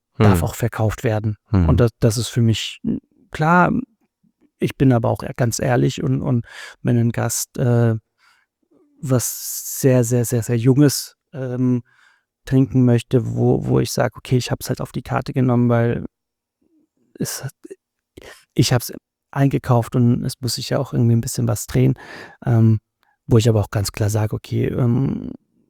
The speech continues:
Speaker 1: kannst du gerne trinken.“ Ich schau auch, dass ich den irgendwie ein bisschen verjünge, in dem, äh, ein bisschen, bisschen Reife gebe durch, durch, durch großes Glas, durch, durch Luft und so weiter. Ähm,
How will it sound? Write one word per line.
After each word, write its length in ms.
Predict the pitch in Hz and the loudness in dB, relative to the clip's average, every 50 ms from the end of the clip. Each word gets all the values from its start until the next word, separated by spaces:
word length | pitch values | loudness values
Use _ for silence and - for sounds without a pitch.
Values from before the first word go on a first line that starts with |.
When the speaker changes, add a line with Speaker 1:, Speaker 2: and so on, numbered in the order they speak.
| _ _ _ _ _ _ - _ _ | _ _ _ _ _ _ -20 _ _
Speaker 1:
kannst 320 | - - 117 113 110 - - | -8 -4 -4 -4 -4 -6 -10
du 60 | 123 | -10
gerne 300 | - 120 113 107 110 107 | -6 -6 -4 -4 -4 -4
trinken.“ 760 | - 117 139 165 175 170 - 151 147 143 143 143 - - - | -2 2 4 4 4 2 2 2 2 2 2 0 0 -2 -4
Ich 360 | - 139 - - - - - _ - 220 | -6 -6 -8 -8 -12 -16 -18 _ -20 -20
schau 460 | 208 - - - - - 120 123 135 | -18 -16 -14 -12 -10 -6 -4 -4 -4
auch, 120 | 131 127 - | -4 -4 -4
dass 180 | - 135 120 | -4 -4 -4
ich 300 | 123 117 - - - - - _ - | -4 -6 -8 -8 -12 -14 -16 _ -4
den 300 | 147 135 127 127 131 127 | -2 0 0 0 0 0
irgendwie 380 | 139 135 120 120 120 117 117 110 - - - - - - - - _ _ _ _ _ _ _ | 0 2 2 2 4 2 0 -2 -4 -10 -20 -20 -20 -20 -20 -20 _ _ _ _ _ _ _
ein 120 | - - - | -8 -4 -2
bisschen 300 | - 131 - - 131 120 | -2 -2 0 0 -2 -2
verjünge, 560 | - - 117 117 123 135 143 147 139 135 131 | 0 0 2 4 6 6 6 8 6 6 4
in 280 | - - - 131 127 120 | 2 0 -4 -6 -6 -4
dem, 220 | - 143 143 139 - | -2 0 -2 0 0
äh, 400 | - 143 123 117 113 110 113 107 - | 2 4 4 4 4 2 2 -2 -4
ein 200 | - 240 214 180 | -8 -10 -10 -6
bisschen, 380 | 143 151 - - 143 135 139 - | -6 -4 -2 0 2 2 2 0
bisschen 280 | - 143 - - 131 123 | -2 -2 -2 -2 -2 -2
Reife 400 | 120 117 123 139 139 - 147 127 | 0 0 0 0 -2 -2 -4 -2
gebe 340 | 120 131 131 131 127 131 123 | 2 4 4 6 6 4 4
durch, 240 | 131 131 127 - - | 4 2 2 2 0
durch, 380 | - 131 117 - - - - _ _ _ _ _ | -2 -2 -2 -4 -8 -20 -20 _ _ _ _ _
durch 180 | - 135 117 - | -8 -8 -8 -6
großes 380 | - 139 135 131 123 120 117 | -4 -2 -2 0 -2 -2 -6
Glas, 420 | - 131 120 120 120 127 123 - - | -6 -6 -4 -2 -2 -2 -4 -4 -4
durch, 280 | 139 135 117 - - - | -4 -4 -4 -4 -8 -12
durch 340 | - - 135 120 - - - - - - - - - - | -8 -6 -6 -6 -6 -10 -16 -20 -20 -20 -20 -20 -14 -4
Luft 400 | - 147 147 147 - - - - | 2 4 4 4 4 0 -4 -4
und 160 | - 135 123 - | -2 -2 0 0
so 140 | - 117 | -2 -2
weiter. 420 | 113 113 123 139 139 - 147 143 135 - _ _ _ _ _ _ _ _ - | -2 0 0 0 0 2 2 0 0 -2 _ _ _ _ _ _ _ _ -4
Ähm, 380 | 110 113 110 107 107 107 104 | -2 0 0 2 2 0 0